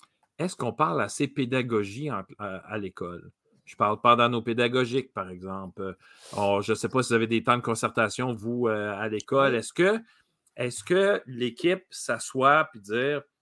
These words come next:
Speaker 1: est-ce que ça parle pédagogie ou, comme j'ai vu dans certaines écoles, oui, on a du temps de concertation, mais on se concerte pas tant ?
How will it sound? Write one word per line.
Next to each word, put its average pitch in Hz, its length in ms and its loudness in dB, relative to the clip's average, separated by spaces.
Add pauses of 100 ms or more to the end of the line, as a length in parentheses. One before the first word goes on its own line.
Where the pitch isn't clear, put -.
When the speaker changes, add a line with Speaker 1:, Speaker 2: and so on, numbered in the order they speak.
(520)
Speaker 1:
est-ce - 120 -16
que 151 120 -6
ça 117 160 -2
parle 160 320 6
pédagogie 135 840 0 (580)
ou, 220 580 2 (560)
comme 143 200 0
j'ai 120 120 -6
vu 123 100 -8
dans 139 140 -2
certaines 117 400 -6
écoles, 127 520 -2 (240)
oui, 151 440 -2
on 123 280 -4
a 131 200 0
du 110 240 -12
temps 139 480 0 (1000)
de 123 120 2
concertation, 123 720 0
mais 143 80 -2
on 120 80 -2
se - 40 -14
concerte 120 360 -4
pas 107 160 -2
tant ? 95 100 -10